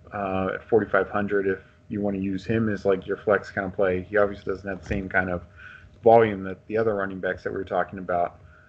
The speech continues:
uh, but I've seen him as low as, like, one percent owned in, in some projections. So, um, he's a guy you could fit in the lineups that I think could be in line for a big game.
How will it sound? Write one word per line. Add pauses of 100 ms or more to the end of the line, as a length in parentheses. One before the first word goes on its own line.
(220)
uh,
but
I've
seen
him (100)
as
low
as,
like,
one
percent
owned
in,
in
some
projections.
So, (520)
um, (960)
he's
a
guy
you
could
fit
in
the
lineups
that
I
think
could
be
in
line
for
a
big
game.